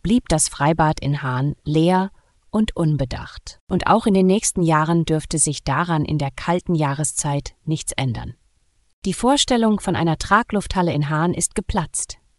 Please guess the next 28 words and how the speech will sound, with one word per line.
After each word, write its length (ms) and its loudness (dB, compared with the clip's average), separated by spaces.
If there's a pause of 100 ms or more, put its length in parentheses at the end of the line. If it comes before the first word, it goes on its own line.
(500)
Die 120 -2
Übergangslösung 960 2
wäre 220 0
schlichtweg 600 -4
zu 180 -4
teuer. 440 -6 (460)
Wie 160 4
aus 160 4
der 180 2
Antwort 440 2
auf 140 0
eine 160 2
kleine 400 4
Anfrage 520 2
der 140 2
S-P-D-Fraktion 840 0
im 100 0
Kreistag 540 0
hervorgeht, 580 -2 (480)
beliefen 380 4
sich 180 2
alleine 420 6
die 120 0
geschätzten 640 2
jährlichen 440 4
Betriebskosten 840 -2
einer 240 0
Traglufthalle 840 2